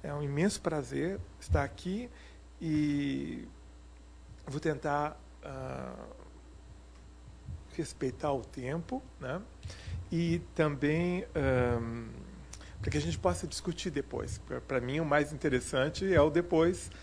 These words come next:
a, o, as trocas que a gente pode fazer e que a gente pode discutir, né? Ah, não tem PowerPoint,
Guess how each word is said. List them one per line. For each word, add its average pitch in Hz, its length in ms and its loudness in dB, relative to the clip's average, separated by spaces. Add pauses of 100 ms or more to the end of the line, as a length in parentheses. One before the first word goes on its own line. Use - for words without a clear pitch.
(300)
a, 147 320 4
o, 160 220 2
as 143 180 -2
trocas 156 380 2
que - 100 -2
a - 20 0
gente 156 160 -4
pode 160 280 0
fazer 143 500 2
e 170 60 4
que 165 100 -6
a 151 60 2
gente 147 140 -8
pode 160 300 -2
discutir, 139 600 -6 (460)
né? 151 200 -4 (440)
Ah, 147 560 4 (440)
não 190 220 6
tem 240 160 2
PowerPoint, 202 840 2